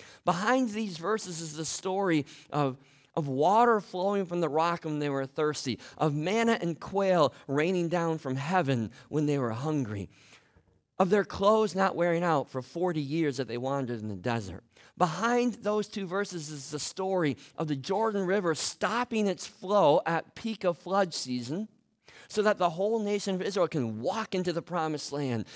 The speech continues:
an invitation from God to come into the land. Behind those verses is stories of victory after victory after victory, of the walls of Jericho coming crashing down.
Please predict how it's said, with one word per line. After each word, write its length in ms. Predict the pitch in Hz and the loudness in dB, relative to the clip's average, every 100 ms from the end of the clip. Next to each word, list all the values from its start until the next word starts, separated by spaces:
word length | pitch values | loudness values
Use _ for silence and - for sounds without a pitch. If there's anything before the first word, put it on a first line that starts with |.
| - | -4
an 140 | 151 - | -4 0
invitation 760 | 247 254 214 - 214 196 185 175 | 2 2 0 -2 -2 -2 -4 -4
from 200 | 170 135 | -4 -2
God 400 | 160 156 139 143 | 2 2 2 -2
to 80 | |
come 220 | 139 156 139 | -6 -4 -4
into 180 | 123 | -4
the 100 | 120 120 | -4 -2
land. 380 | 117 107 95 90 - - - - | -2 -2 -4 -8 -18 -20 -12 0
Behind 480 | 175 190 254 247 | 0 2 2 2
those 280 | 190 196 156 | 0 -4 -4
verses 400 | 151 190 165 135 | -2 -2 -2 -4
is 120 | 165 | -4
stories 600 | - - 190 202 190 160 - - | -6 -4 -2 2 2 2 -2 -12
of 140 | - 120 | -4 -4
victory 640 | 101 127 247 - 165 135 - | -4 0 0 0 -4 -4 -2
after 320 | 131 - 107 | -8 -6 -8
victory 640 | 104 165 233 - 139 123 - | -2 0 -2 -4 -6 -4 -4
after 320 | 127 - 107 | -8 -8 -8
victory, 680 | 101 117 233 - 151 127 - - - | -8 0 0 0 -2 -2 -2 -10 -2
of 120 | 147 | 2
the 100 | 139 | 2
walls 540 | 135 202 240 247 190 | 2 2 6 6 4
of 160 | 170 143 | 0 -4
Jericho 540 | 151 190 214 190 165 | -2 2 2 4 2
coming 420 | 151 175 156 139 120 - - | 2 0 2 2 0 -8 -14
crashing 880 | - - 175 226 214 190 196 196 165 | -8 -6 2 4 4 -2 -2 0 0
down. 500 | 143 160 156 135 113 | 0 2 4 2 0